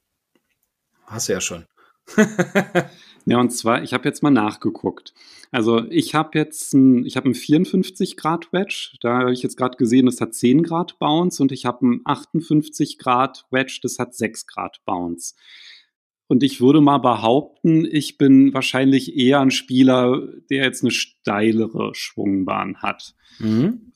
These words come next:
Speaker 2: Welchen Unterschied macht denn sowas aus? Also ist das dann, dass du sagst, das ist halt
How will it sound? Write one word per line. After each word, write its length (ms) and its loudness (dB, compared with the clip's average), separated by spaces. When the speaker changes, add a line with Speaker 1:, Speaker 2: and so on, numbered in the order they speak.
Speaker 2:
Welchen 400 2
Unterschied 640 0
macht 280 2
denn 60 6
sowas 360 2
aus? 440 0
Also 640 2
ist 180 -6
das 200 -2
dann, 400 4
dass 180 -4
du 80 -6
sagst, 400 0
das 140 -2
ist 140 -2
halt 360 -2